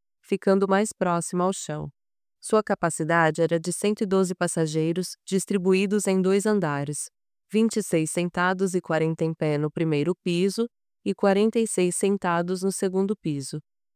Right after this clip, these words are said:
Apesar da inovação no transporte público, esse modelo, também conhecido como Fofão e dose dupla, enfrentou dificuldades para circular em locais com lombadas, valetas, árvores e fiação elétrica baixa.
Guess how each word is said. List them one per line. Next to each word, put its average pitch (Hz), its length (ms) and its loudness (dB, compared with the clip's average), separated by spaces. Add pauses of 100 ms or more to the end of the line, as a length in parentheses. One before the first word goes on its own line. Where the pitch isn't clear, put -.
(180)
Apesar 214 460 2
da 247 100 0
inovação 208 520 2
no 170 120 2
transporte 185 560 -2
público, 165 580 -2 (140)
esse 196 220 0
modelo, 185 580 4
também 175 340 0
conhecido 190 540 -2
como 170 260 -2
Fofão 185 640 -2
e 180 100 -2
dose 156 360 -2
dupla, 180 420 0 (480)
enfrentou 226 480 2
dificuldades 214 840 0
para 196 220 2
circular 180 580 0
em 175 80 0
locais 175 460 0
com 175 160 -2
lombadas, 180 680 0
valetas, 185 680 2 (100)
árvores 180 640 2
e 202 80 0
fiação 214 420 0
elétrica 196 580 0
baixa. 160 540 -4